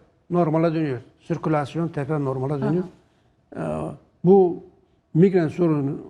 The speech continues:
Speaker 1: ortadan kaldırıyor. Migren ve baş ağrısı için de dünyada en etkili bitkidir ginkgo. Fakat düşük tansiyon nedeniyle
Speaker 2: Evet.
Speaker 1: bazı bayanlarda olabiliyor.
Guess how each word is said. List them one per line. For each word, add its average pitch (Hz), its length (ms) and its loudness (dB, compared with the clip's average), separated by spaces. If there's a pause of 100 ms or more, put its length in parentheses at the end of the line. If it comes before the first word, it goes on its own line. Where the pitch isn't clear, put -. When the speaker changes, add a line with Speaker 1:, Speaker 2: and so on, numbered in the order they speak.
Speaker 1:
ortadan 170 440 -2
kaldırıyor. 131 380 -4 (760)
Migren 165 440 4
ve 147 120 -2
baş 151 200 -2
ağrısı 127 440 -4
için 175 320 -4
de 220 180 -2 (340)
dünyada 156 340 2
en 170 160 -2
etkili 151 320 -2
bitkidir 120 380 -8
ginkgo. 123 480 -2 (580)
Fakat 208 340 2
düşük 175 300 0
tansiyon 196 440 4
nedeniyle 165 560 4 (160)
Speaker 2:
Evet. 180 280 -8
Speaker 1:
bazı 160 400 4
bayanlarda 156 760 0 (380)
olabiliyor. 165 480 2